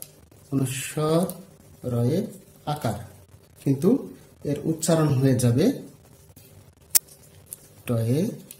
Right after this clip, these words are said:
জফলা আকার, তারপরে অনুস্বর রয়ে আকার। এখানকার এ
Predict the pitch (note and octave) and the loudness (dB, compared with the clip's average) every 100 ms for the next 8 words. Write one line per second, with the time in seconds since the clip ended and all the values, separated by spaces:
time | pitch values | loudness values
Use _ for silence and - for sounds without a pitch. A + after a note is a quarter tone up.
0 | - A#2 A2+ - B2+ C3 B2+ A#2+ C#3+ F3 | -10 -8 -6 -2 -2 0 -2 0 0 0
1 | - - - - - - - - - - | -2 -14 -20 -20 -20 -20 -20 -20 -20 -20
2 | - - - - - - - - - A#2 | -20 -20 -20 -20 -20 -20 -20 -18 -6 -6
3 | A#2+ A#2+ - C3+ C3+ - - D#3+ F3+ F#3+ | -2 -4 -4 -2 -2 -2 -2 2 0 -2
4 | - - - A#2+ A#2+ B2+ A3 - - - | -14 -20 -8 -2 0 0 -2 -6 -20 -20
5 | - - - - - B2 - F#2+ - - | -20 -20 -20 -12 -6 -4 -4 -8 -10 -18
6 | - - D#3 E3+ E3+ E3+ - - D3+ | -20 -8 -2 0 2 0 -2 0 4